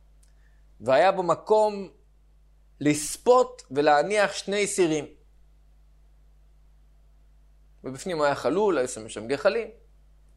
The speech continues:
קיריים, זה כלי מחרס, גם כן מטלטל ממקום למקום, שאפשר להניח עליו רק סיר אחד. ריחיים, אנחנו יודעים,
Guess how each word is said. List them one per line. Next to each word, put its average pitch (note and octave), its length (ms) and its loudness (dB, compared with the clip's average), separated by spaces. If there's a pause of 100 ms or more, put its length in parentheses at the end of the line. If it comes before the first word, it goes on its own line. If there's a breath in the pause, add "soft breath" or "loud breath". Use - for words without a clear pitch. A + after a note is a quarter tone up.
(1600 soft breath)
קיריים, F3 640 2 (1160)
זה C#3 440 0 (120)
כלי F3+ 160 -2
מחרס, D#3 680 -2
גם C3 200 -2
כן C#3+ 180 -6
מטלטל C#3 360 -4
ממקום D3 340 -6
למקום, F3 460 -6 (720)
שאפשר F3 420 -2
להניח F3+ 380 2
עליו D3 200 4
רק D3+ 140 2
סיר C#3+ 320 -2
אחד. B2 240 -4 (580)
ריחיים, G#3 460 -2
אנחנו F#3 180 -4
יודעים, G#3 240 -8